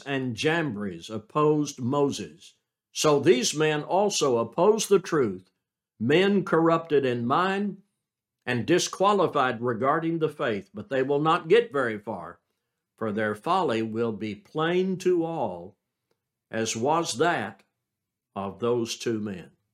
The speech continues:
I want to take us now to two other verses in our passage, ten and eleven. "You, however," this is Paul to Timothy, "you, however,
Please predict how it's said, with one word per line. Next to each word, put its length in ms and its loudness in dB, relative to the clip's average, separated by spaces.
I 60 -6
want 180 2
to 80 2
take 280 4
us 220 2
now 360 0
to 360 -2
two 280 2
other 500 2
verses 800 0
in 400 -4
our 440 -2
passage, 680 -6
ten 580 2
and 180 -2
eleven. 600 0
"You, 320 2
however," 680 0
this 220 -6
is 160 -8
Paul 720 0
to 160 -6
Timothy, 580 -6
"you, 360 2
however, 680 2